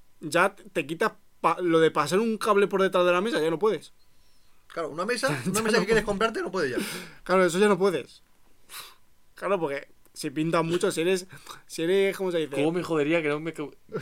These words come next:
Speaker 3: que no me cupiera ese cable por la pintura,
Speaker 1: <laughs> Por
Speaker 3: eh?
Speaker 1: la puta pintura, eh.
Speaker 3: Y empieza a rascar y hay como siete mil capas de pintura.
Speaker 1: Claro.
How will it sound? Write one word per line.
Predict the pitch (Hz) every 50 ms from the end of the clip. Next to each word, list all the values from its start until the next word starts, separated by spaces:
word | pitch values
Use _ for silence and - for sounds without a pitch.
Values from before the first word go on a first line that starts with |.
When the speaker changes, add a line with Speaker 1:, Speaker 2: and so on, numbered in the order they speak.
| -
Speaker 3:
que | - 131
no | 135
me | 151 170
cupiera | 170 170 170 170 170
ese | 165 151 139
cable | - 156 160 175 185 175
por | - - 160 147
la | 143 131
pintura, | 123 123 131 147 151 - 151 127
Speaker 1:
<laughs> | 110
Por | -
Speaker 3:
eh? | 185
Speaker 1:
la | 175 160
puta | 160 175 - 233 226
pintura, | 165 214 196 160 147 160 185 214 220 156 127 127
eh. | - - -
Speaker 3:
Y | -
empieza | 139 - 156 160 190
a | 185
rascar | 165 156 139 - - 156 156
y | 151
hay | 160 160
como | - - - 160 147
siete | - - - - 131 123 - 104 95
mil | 101 113 127
capas | - 139 131 - 156 151
de | 147
pintura. | 123 120 98 92 - 113 123 127 131 127 131 131
Speaker 1:
Claro. | 127 120 120 131 131 131 127